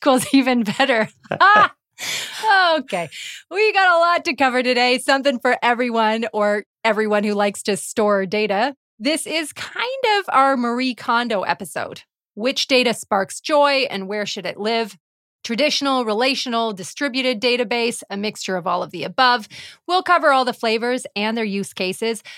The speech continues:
But Rahul, this begs the question, how are you thinking about data storage now?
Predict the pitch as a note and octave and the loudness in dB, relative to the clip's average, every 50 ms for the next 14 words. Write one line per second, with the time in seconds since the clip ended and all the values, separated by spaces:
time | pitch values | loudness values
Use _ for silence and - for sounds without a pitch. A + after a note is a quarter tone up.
0 | - - _ _ _ _ _ _ _ - C4+ C4 B3 B3 A#3 G3+ G3+ F#3+ E3 - | -20 -20 _ _ _ _ _ _ _ 0 2 4 4 4 4 4 2 -2 -4 -4
1 | F#3 - _ _ _ _ - D4 D#4+ - - - C#4+ C#4 A3+ - - B3 B3 - | -8 -12 _ _ _ _ -2 -2 -2 -2 0 0 0 0 0 -2 -6 -8 -4 0
2 | - A3 G#3+ - - - A3 G#3+ G#3 G3+ G3+ F#3+ - _ _ _ _ _ _ - | 0 0 0 0 -4 -4 -2 -2 -2 -2 -4 -6 -10 _ _ _ _ _ _ -6
3 | - C4 C#4+ D4+ D#4 E4 - - B3+ B3 A#3 G3+ G3 A#3 B3+ B3+ B3 B3 - - | -2 2 2 2 2 0 0 -2 -2 -2 -2 -4 -4 -4 -2 -2 -2 -4 -4 -6
4 | A#3+ A3+ - A#3 A3 G#3+ G3 G#3 G3 F3+ - G3+ G3 G3+ G3+ F#3+ - - - G3+ | -8 -8 -6 -6 -6 -4 -2 -2 -2 -2 -4 -4 -4 -2 -4 -6 -8 -8 -6 -4
5 | G3 F#3+ F#3 - - G3+ G3 G3 G3+ G3+ G3+ G3+ G#3 G3+ G3+ | -4 -2 -4 -4 -6 -4 -2 0 0 2 2 2 2 0 -2